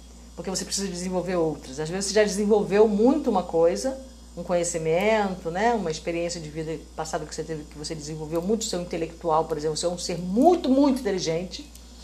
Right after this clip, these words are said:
Mas aí quando você vem nessa encarna-, numa determinada encarnação, essa inteligência, ela fica como dentro de uma caixa. Aí parece que você é até idiota, assim, bem com dificuldade de, de entender as coisas, sabe?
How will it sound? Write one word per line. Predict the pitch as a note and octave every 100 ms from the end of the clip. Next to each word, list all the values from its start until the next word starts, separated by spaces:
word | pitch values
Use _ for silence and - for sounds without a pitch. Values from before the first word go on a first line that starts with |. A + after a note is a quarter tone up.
| - - - - - - - - - -
Mas | G#3+ A3+
aí | A#3+ B3
quando | C#4+
você | C4 C#4 C4+
vem | A#3 B3+
nessa | C#4+ C#4
encarna-, | B3 A#3+ A3
numa | A3 A3 G#3
determinada | G3 G3+ G3+ G3
encarnação, | F#3+ G3+ F#3+ F3+ - A3+ C4+ C#4 -
essa | - G#3+ A#3
inteligência, | A#3+ G#3+ G#3 G#3 A3 B3 B3+
ela | A#3
fica | A#3 - -
como | G#3+ A#3
dentro | A3 C4+ C4+
de |
uma | C4+ D4+
caixa. | - C3+ B2 - A#2+ - - - - - - - - - -
Aí | F#3
parece | G#3 A3+ A3+ -
que | A3+
você | A#3+ A#3+
é | B3 B3+ A#3+ A#3+
até | B3 A#3+ D4
idiota, | G4 E4+ D#3+ - D#3
assim, | - D#3
bem | D3 G#3+ E4+ F4+ F4+ D#4+ C#4+ B3+ A3+ - -
com | -
dificuldade | G3+ - G#3 F#3+ G3 F#3+
de, | E3+ F#3 E3+
de | D3+ - D#3+
entender | E3 F#3 E3+ E3+
as | F3
coisas, | - - F3+ A3 A3+ G#3 F#3 -
sabe? | - G#3+ B3